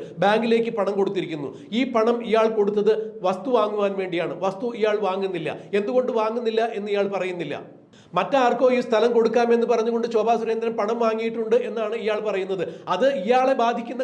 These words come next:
കാര്യമല്ല, അങ്ങനെ വാങ്ങിയിട്ടുണ്ടെങ്കിൽ പോലും അങ്ങനെ ഒരു സംഭവമില്ല എന്നാണ് ശോഭാ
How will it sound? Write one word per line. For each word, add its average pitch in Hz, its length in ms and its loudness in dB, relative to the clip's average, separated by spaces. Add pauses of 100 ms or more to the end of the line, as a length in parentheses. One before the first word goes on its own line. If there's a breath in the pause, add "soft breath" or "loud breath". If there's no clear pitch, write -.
കാര്യമല്ല, 233 460 0
അങ്ങനെ 226 260 -2
വാങ്ങിയിട്ടുണ്ടെങ്കിൽ 233 840 -2
പോലും 214 220 4 (260 loud breath)
അങ്ങനെ 226 260 -4
ഒരു 233 160 -2
സംഭവമില്ല 226 480 2 (160)
എന്നാണ് 214 340 -4
ശോഭാ 214 180 -2